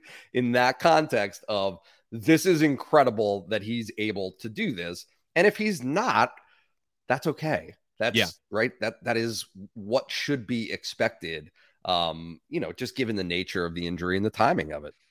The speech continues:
Speaker 2: Yeah. And I, I do think that there are, so he is a fifth year player. He's a physically mature player. He's done a lot of work to get his body to a place where it can bounce back quickly from a, you know, from a muscular standpoint, from a physical standpoint.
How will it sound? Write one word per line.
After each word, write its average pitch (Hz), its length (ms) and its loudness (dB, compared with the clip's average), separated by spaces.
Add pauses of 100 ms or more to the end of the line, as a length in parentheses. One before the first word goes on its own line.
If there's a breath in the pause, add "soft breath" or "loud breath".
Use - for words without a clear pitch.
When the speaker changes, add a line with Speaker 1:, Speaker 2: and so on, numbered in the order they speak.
(240)
Speaker 2:
Yeah. 120 200 -2 (160)
And 160 140 -2
I, 160 180 0
I 170 60 -4
do 180 160 -2
think 214 220 0
that 165 120 -2
there 151 220 4
are, 123 360 4
so 135 220 -2
he 180 280 -4 (100)
is 135 180 0
a 123 120 2
fifth - 340 -2
year 120 100 -4
player. 95 560 -6
He's 139 260 -4
a 117 60 -6
physically 143 500 0
mature 120 400 -4
player. 98 300 -4
He's 131 180 -2
done 127 140 0
a 110 80 2
lot 123 320 8
of 131 120 0
work 117 260 0
to 123 100 -4
get 113 140 -2
his 113 100 -4
body 107 320 0
to 101 120 -4
a 98 40 -4
place 127 380 -2 (300 loud breath)
where 123 140 0
it - 140 -8
can 131 320 0
bounce 107 300 -6
back 98 240 -6
quickly 92 440 -4
from 127 220 -2
a, 104 60 -4 (160)
you 139 120 -2
know, 95 120 -4
from 110 200 -6
a 92 160 -6 (200)
muscular 113 640 0
standpoint, 95 520 -6
from 92 100 -14
a 92 40 -14
physical 101 320 -8
standpoint. 101 500 -8